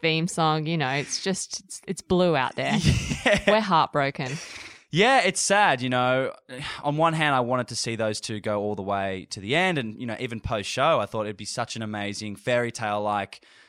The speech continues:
Speaker 2: you know, scenario if they could make it through and go on as a couple. But on the other hand, I was looking at those two and thinking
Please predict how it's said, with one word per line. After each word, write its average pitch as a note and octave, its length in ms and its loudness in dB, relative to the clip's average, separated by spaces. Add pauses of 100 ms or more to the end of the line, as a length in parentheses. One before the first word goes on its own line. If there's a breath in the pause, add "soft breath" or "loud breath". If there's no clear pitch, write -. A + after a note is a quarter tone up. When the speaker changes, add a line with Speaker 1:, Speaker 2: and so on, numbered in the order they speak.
Speaker 2:
you B2+ 80 -8
know, A2 80 -2
scenario C3 560 2
if G#2+ 80 -4
they A2+ 140 0
could A2 200 -8
make A2 220 -4
it - 80 -14
through A#2+ 340 0
and G#2 300 -6 (260 loud breath)
go C3 200 4
on C3+ 120 2
as A#2+ 100 -2
a A#2 60 -4
couple. D3 420 0
But B2+ 120 2
on C3 100 0
the C#3 80 -2
other D#3 180 4
hand, C3+ 300 0
I A#2+ 60 4
was B2 180 -4
looking D3 300 -2
at - 100 -8
those A#2 300 -2
two A2 420 -6
and A2 160 -10
thinking A2+ 480 -8